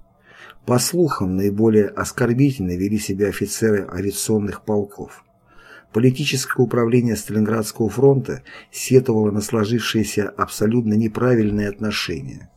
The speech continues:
Примечание. Донесение Кощеева Щербакову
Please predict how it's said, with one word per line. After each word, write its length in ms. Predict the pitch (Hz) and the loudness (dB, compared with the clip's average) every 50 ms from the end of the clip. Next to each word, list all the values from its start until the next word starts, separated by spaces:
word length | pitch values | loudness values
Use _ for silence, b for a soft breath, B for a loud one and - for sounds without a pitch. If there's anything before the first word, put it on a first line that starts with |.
| _ _ - _ - - _ - | _ _ -20 _ -20 -20 _ -16
Примечание. 680 | - 87 87 90 87 85 - - 82 69 - - - - _ _ _ _ - - _ B B B B B B B B B B | -12 -10 -10 -8 -8 -8 -6 -6 -6 -8 -10 -12 -14 -16 _ _ _ _ -20 -20 _ B B B B B B B B B B
Донесение 640 | 104 107 120 135 131 131 - - 139 131 127 120 110 | 0 4 4 4 4 4 4 4 4 6 4 2 2
Кощеева 920 | - 120 113 104 - - - - 156 151 147 139 117 98 90 82 78 69 | 0 0 0 0 0 0 -2 0 2 4 4 4 4 4 2 -4 -6 -6
Щербакову 880 | - - - 101 98 101 107 113 110 107 - - 98 80 76 71 69 | -6 -4 -4 -2 -2 -2 -2 -2 -2 -2 -2 -4 -2 -2 -4 -8 -10